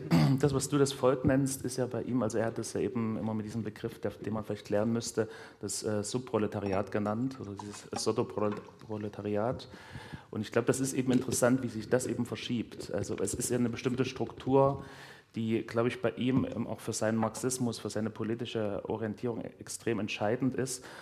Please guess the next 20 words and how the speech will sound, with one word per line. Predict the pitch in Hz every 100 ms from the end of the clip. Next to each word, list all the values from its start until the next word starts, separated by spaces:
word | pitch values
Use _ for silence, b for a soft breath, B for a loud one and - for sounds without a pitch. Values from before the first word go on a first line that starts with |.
| B
weil | - 107
sie | 107 110
eigentlich | 107 117 113 -
die, | 110 -
entweder | 107 120 110
die | 110
klassische | - 110 - 104 104
Herr- | 104 107
und | 107
Knecht-Dialektik | - 113 - - - 113 110 120 - 117 117 -
oder | 107 107 95
auch | 101
die | -
klassische | 101 104 104 107
Unterscheidung | 104 104 107 107 107
von | 107 107 101 104
Bourgeoisie | 101 - 104 - 127 120
und | 120
Proletariat | - 110 107 107 107 101
aufbricht. | 117 147 - 156 - - -